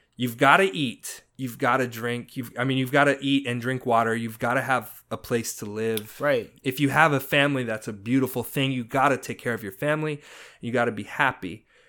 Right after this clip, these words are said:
Speaker 1: But within all of that, you have to find a way to connect with another human being.
Speaker 2: Right.
Speaker 1: And the most important thing to me is connecting with another human being that's not in your culture,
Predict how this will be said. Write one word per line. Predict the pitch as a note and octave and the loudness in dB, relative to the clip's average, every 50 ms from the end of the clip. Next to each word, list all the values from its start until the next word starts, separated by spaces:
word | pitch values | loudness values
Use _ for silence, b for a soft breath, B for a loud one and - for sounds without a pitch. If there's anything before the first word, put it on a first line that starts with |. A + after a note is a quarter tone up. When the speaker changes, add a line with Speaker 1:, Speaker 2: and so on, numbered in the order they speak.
| b b b b - | b b b b 0
Speaker 1:
But | C3 A#2+ - | 0 0 2
within | B2 B2 B2+ - - - - F3 F3+ F3+ | 0 -2 -2 -4 -8 -8 -4 -2 -2 -2
all | D3+ B2+ C3+ D3 D3 C3+ | -2 0 2 4 4 4
of | B2+ A2+ G#2+ | 4 2 -2
that, | G#2 F#2+ F#2 - | -6 -8 -8 -8
you | C3 C3 A#2+ | -8 -8 -8
have | - - - - - - - E3 D#3+ D#3 - - | -8 -10 -12 -12 -10 0 4 6 6 6 4 0
to | - D3 | -8 -8
find | - - C#3 C3 B2+ | -4 -2 -2 -2 -2
a | A#2 | -2
way | A2 A2+ G#2+ | -2 -2 -4
to | G#2 | -4
connect | - - C3 C3 A#2+ A#2 - - | -6 -6 -4 -4 -4 -4 -6 -10
with | A2+ - - | -12 -10 -8
another | A#2 A#2 A2 G2+ G2 | -8 -6 -6 -6 -8
human | - B2 A#2 A2 G#2 G2+ | -8 -8 -8 -8 -8 -10
being. | F#2+ G#2+ G#2+ G2+ F#2 - - _ - - A2 | -10 -10 -10 -10 -12 -14 -20 _ -20 -20 -18
Speaker 2:
Right. | A2 G#2 G#2 A2 G#2+ - _ _ _ _ | -18 -16 -16 -18 -20 -20 _ _ _ _
Speaker 1:
And | - C#3 C#3+ C#3+ C#3 - _ _ _ _ _ - | 0 2 2 2 0 -4 _ _ _ _ _ -4
the | C3 C3 | -2 0
most | C3 B2+ C3 D3 D#3+ D3+ - D#3+ | 0 2 4 2 2 2 0 -2
important | C#3+ C3+ - F3 E3 D#3+ D#3 | -4 0 0 2 0 2 0
thing | D#3 D#3 D3+ | -4 -4 -4
to | C#3 C3+ | -4 -4
me | C#3+ D3+ F3 G3+ | -2 -2 -2 -2
is | G3+ - C3+ B2 | -4 -6 -8 -10
connecting | - - - D3 D#3 E3 - - F#3 F3 | -10 -8 -6 -4 -4 -4 -2 -2 -2 -2
with | E3 - | -2 -2
another | D3 C3+ C3+ C3+ D3 C#3+ | -2 -2 0 0 0 0
human | C#3 D3 D3+ D3+ C#3+ B2 A2 | 0 0 -2 -2 -2 -4 -4
being | A2 A2 A#2 B2+ D3 F3 F3+ b b b b b b b b b b b - | -6 -6 -6 -6 -6 -6 -8 b b b b b b b b b b b -14
that's | B2 A#2+ C3+ C3 B2+ B2 - - - | -2 4 4 6 6 4 2 -2 -4
not | C#3 C3 C3 C#3 C#3+ D3 D3+ D3+ D3 - - - | -4 -2 -2 2 2 4 4 4 2 0 -4 -2
in | D#3 D3+ D3+ D3 | 0 0 2 2
your | C#3 C3+ C3 | 2 2 0
culture, | C3+ - - D3+ D3 D3 - - A#3 B3 A#3+ A#3+ | -2 -4 -2 -2 -2 0 0 0 0 0 0 -4